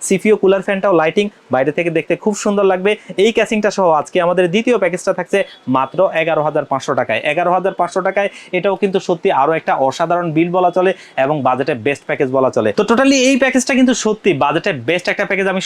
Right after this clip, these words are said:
সব সময়ের মতো বলি, এটা হচ্ছে Core i five-এর সিক্স জেনারেশন দিয়ে totally জেনুইন প্রোডাক্টগুলো দিয়ে এই প্যাকেজটা থাকছে কিন্তু মাত্র ষোলো হাজার টাকায়। মাত্র ষোলো হাজার টাকায় Core i five-এর সিক্স জেনারেশন দিয়ে বেস্ট একটা প্যাকেজ। তো এখন চলে যাব কিন্তু আমরা বাংলাদেশের জাতীয় প্যাকেজে, যেটা আসলে সত্যি একটা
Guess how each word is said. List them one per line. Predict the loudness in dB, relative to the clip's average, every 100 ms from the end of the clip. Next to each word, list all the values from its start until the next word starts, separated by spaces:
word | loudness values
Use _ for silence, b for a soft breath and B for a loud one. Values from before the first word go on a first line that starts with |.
| -2
সব | -4 -2
সময়ের | -2 -2 -2
মতো | 0
বলি, | 2 2
এটা | 2 0
হচ্ছে | -2 -2
Core | -2
i | 0
five-এর | -2 -2 -2
সিক্স | -2 0
জেনারেশন | 0 -2 -4 -2
দিয়ে | -2 2
totally | 0 2 2 2 0 -4 -2
জেনুইন | 0 0 0
প্রোডাক্টগুলো | 0 0 2 2 2
দিয়ে | 0 0
এই | 0
প্যাকেজটা | 0 -2 -2 -4
থাকছে | -4 -6
কিন্তু | -2 0 0
মাত্র | 0 0 -2 -2 B -8 0
ষোলো | 2 4
হাজার | 2 0 -2
টাকায়। | -2 -2
মাত্র | -2 -2
ষোলো | -2 0 0
হাজার | 0 -4
টাকায় | -4 -4 -6 B -2
Core | -2
i | 0
five-এর | -2 -2
সিক্স | -2
জেনারেশন | -2 -2 -2 -2
দিয়ে | -2 -2
বেস্ট | -2 -2
একটা | -6 -4
প্যাকেজ। | -2 -2 -4 B B
তো | -2 0 0
এখন | 2 2 4
চলে | 2 2
যাব | 0 -2
কিন্তু | 0 0
আমরা | 2 0 0
বাংলাদেশের | 0 -2 0 -2 0
জাতীয় | 0 2 0 0
প্যাকেজে, | -2 0 -2 -4 b b
যেটা | -2 0 0
আসলে | 0 0 0
সত্যি | -2 0 -2
একটা | 0